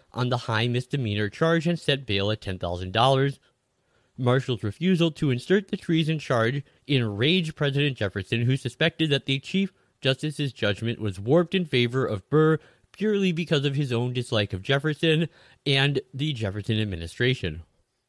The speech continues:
And now we need to spend a minute talking about what is treason, because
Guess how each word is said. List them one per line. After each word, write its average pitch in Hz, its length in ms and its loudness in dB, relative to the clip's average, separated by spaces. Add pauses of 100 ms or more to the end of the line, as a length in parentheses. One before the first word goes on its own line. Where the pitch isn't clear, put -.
(2250)
And 156 200 0
now 180 200 4
we 180 100 8
need 160 240 4
to 147 220 4
spend 135 280 0
a 139 100 2
minute 117 280 0
talking 113 340 0
about 107 300 2 (400)
what 175 460 4
is 143 280 2
treason, 113 540 0 (100)
because 123 460 -2